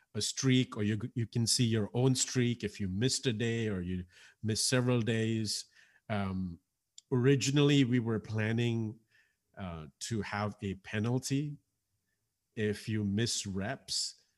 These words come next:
and the penalty was going to be a dime per rep, because at the end of a hundred days, technically you should have ten thousand reps.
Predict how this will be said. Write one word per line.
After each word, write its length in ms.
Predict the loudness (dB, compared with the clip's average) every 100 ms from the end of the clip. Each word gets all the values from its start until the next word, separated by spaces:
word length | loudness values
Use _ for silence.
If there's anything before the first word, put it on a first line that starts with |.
| _ _ _
and 180 | -6 -4
the 60 | -4
penalty 520 | -2 -2 -2 -2 -2
was 200 | -2 -2
going 220 | -2 -2
to 80 | -4
be 180 | -2 -2
a 80 | -2
dime 540 | -4 -4 -2 -2 -4
per 160 | -4 -4
rep, 400 | -4 -6 -8 -8 -8
because 420 | -8 -6 -6 -6
at 180 | -8 -6
the 160 | -4
end 200 | -4 -4
of 200 | -4 -8 -14 _ _ _ _
a 40 | -10
hundred 420 | -4 -2 -2 -2
days, 360 | -2 -2 -2
technically 400 | -4 -6 -4 -2
you 120 | -2 -2
should 160 | -6
have 280 | -6 -8 -6
ten 260 | -4 -2 -2
thousand 560 | -2 -2 -2 -2 -2
reps. 520 | -6 -8 -10 -14 -14